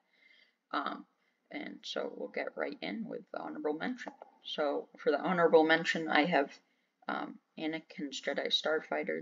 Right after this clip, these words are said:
which this one is based off of the original, um, Clone Wars T V show, um, that came out before the, what,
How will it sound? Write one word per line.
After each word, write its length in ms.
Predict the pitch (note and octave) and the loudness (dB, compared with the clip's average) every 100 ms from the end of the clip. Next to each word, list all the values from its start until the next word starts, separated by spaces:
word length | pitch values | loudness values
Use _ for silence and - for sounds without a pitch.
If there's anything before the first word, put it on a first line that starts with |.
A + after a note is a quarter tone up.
| - | -4
which 260 | D#3 - | -6 -6
this 180 | - - | -6 -4
one 220 | D3 C#3 | -4 -4
is 240 | C3+ C#3 - _ - _ - | -6 -8 -10 _ -20 _ -6
based 260 | C#3+ - | -4 0
off 220 | E3 - F#3+ | -2 -2 -10
of 100 | - | -2
the 100 | C3+ | -2
original, 760 | C3 D#3+ - F3 D3+ D#3 D3+ _ - - - | 2 0 0 -2 0 0 -4 _ -20 -20 -4
um, 340 | D#3 C#3 C#3+ - - _ _ _ _ | -2 0 -2 -10 -20 _ _ _ _
Clone 300 | - E3+ E3+ | -4 -2 -2
Wars 420 | E3+ E3+ F3+ - _ | -4 -4 -6 -10 _
T 220 | - F#3 | -12 -10
V 340 | E3+ F#3 G3 - _ _ | -8 -8 -10 -14 _ _
show, 420 | - F#3 F#3+ G3+ - _ _ _ - | -2 0 -2 -6 -12 _ _ _ -10
um, 180 | C#3+ | -6
that 180 | - - | -8 -8
came 160 | D3+ D3+ | -10 -6
out 240 | - - | -6 -8
before 440 | - - C3+ B2+ B2+ | -14 -10 -4 -4 -4
the, 180 | B2 A#2+ - _ - - - _ | -8 -8 -10 _ -20 -20 -20 _
what, 260 | - - | -4 -4